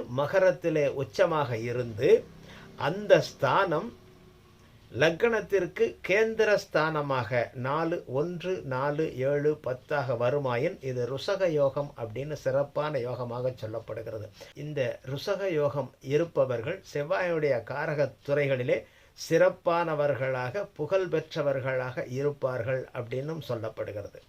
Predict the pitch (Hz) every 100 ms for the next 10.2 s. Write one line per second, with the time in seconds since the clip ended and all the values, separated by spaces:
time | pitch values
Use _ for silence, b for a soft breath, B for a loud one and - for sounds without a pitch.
0 | _ b b - 117 - 233 214 175 170
1 | 160 165 180 - - 160 180 190 185 -
2 | 120 107 131 160 156 135 131 120 113 120
3 | 120 127 135 151 170 180 160 147 143 127
4 | - - 123 147 143 127 151 - _ _
5 | _ _ _ _ _ _ - 101 151 208
6 | 214 180 156 151 147 131 127 117 101 110
7 | 104 _ - 113 127 214 226 202 165 151
8 | 147 123 120 117 101 107 101 - - 135
9 | 196 202 196 160 151 156 143 123 117 110
10 | 110